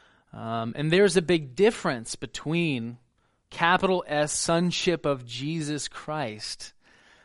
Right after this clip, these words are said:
versus the lowercase s sonship of believers, right? You don't want to, uh, you don't want to conflict the two together.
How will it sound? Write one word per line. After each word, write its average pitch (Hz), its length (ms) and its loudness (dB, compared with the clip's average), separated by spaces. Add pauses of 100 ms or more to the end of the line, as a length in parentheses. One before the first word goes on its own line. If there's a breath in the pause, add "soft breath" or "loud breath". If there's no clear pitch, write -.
(120)
versus 143 320 2
the 160 80 4
lowercase 180 840 6
s 139 240 0
sonship 175 600 0
of 143 200 0
believers, 139 760 -2
right? 123 320 -2
You 131 160 -6
don't 139 200 -2
want 131 200 -6
to, 117 240 -6 (600 loud breath)
uh, 107 360 -6
you 113 100 -10
don't 127 220 -8
want 117 160 -8
to 113 80 -14
conflict - 480 -10
the 123 80 -10
two 117 220 -8
together. 113 560 -6